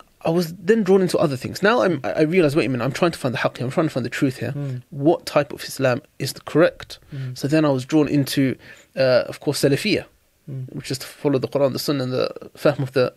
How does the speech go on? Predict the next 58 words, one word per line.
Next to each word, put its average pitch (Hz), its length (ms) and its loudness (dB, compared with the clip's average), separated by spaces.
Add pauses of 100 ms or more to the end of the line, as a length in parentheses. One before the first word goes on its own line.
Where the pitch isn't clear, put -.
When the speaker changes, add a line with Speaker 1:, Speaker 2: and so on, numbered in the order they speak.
Speaker 1:
of - 100 -16
the - 80 -4
Salaf. - 420 2
Speaker 2:
Mm. 131 180 -10 (280)
But - 80 -4
a 190 60 0
lot 220 60 4
of 208 40 -2
people 180 180 -4
use 151 180 -4
that 135 140 -2
terminology, 123 480 -8
so - 200 -10
Speaker 1:
Of - 140 -4
course, 208 180 4
a 190 40 2
lot 185 100 4
of - 60 0
people 156 220 -2
use 151 120 6
that - 120 2
terminology 147 480 2
Speaker 2:
Yeah. 127 80 0
Speaker 1:
for 147 80 -4
good 151 160 0 (100)
and 151 160 2
for - 160 -6
bad, 135 300 2
right? 131 140 4
Speaker 2:
Yeah. 131 80 2
Speaker 1:
I'm 175 80 2
not 175 100 -2
talking 175 260 0
about 143 260 4
individual 147 420 2
fringe 147 400 0
groups 131 360 -2 (120)
Speaker 2:
Yes. 120 100 -4
Speaker 1:
who, 147 240 8
uh, 139 60 6
label 139 320 4
everyone 135 340 2
as 131 100 -2
innovators 123 600 0
and 113 160 0
Speaker 2:
Yes, 127 80 -4
Speaker 1:
really 127 180 -2
Speaker 2:
yeah. 120 60 -4
Speaker 1:
believe 131 320 -2
that - 180 -6
they 139 80 2
came 143 240 0
a 131 80 0
monopoly 143 400 2
on 127 100 0
this - 200 -4
religion. 135 320 2
Speaker 2:
Mm. 127 160 -10